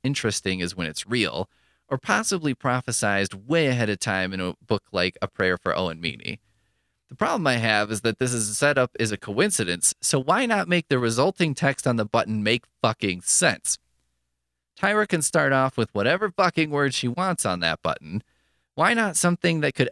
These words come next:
actually be altered and wind up looking like T O O K E, or for that matter, throw in an I so it might result in the actual spelling of the name Tookie? What the fuck, guys?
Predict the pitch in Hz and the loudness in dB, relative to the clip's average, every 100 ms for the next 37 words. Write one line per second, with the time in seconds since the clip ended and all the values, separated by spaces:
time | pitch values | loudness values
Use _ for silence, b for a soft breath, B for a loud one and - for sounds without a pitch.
0 | - 156 165 - 180 156 147 - 139 131 | 2 0 2 0 2 2 0 0 0 0
1 | - 107 104 110 113 123 135 117 - 92 | 0 0 0 -2 -2 0 2 0 0 -6
2 | - 95 90 92 98 _ _ _ - - | -4 -4 0 0 0 _ _ _ -6 -2
3 | 160 113 117 101 110 - 104 95 127 101 | 2 2 2 2 0 0 -2 0 0 0
4 | 95 117 117 170 233 311 147 143 139 139 | 0 -2 -2 0 0 0 2 2 2 0
5 | - 349 339 202 123 - 127 135 101 101 | -2 -2 -2 0 -2 -2 -2 0 2 0
6 | - 120 - 165 185 165 139 135 131 131 | 0 0 0 -2 -2 -2 2 2 2 0
7 | 131 131 156 202 - - 190 - - 113 | 0 0 -2 -2 -4 -2 -2 -2 0 2
8 | 107 104 95 101 92 90 104 208 - 101 | 0 -2 -4 -4 -2 -4 -4 -4 -2 -4
9 | - _ _ _ _ - 240 370 - 339 | -6 _ _ _ _ -4 -2 -2 0 -2
10 | - - 87 82 87 - | -2 -4 -2 0 0 -2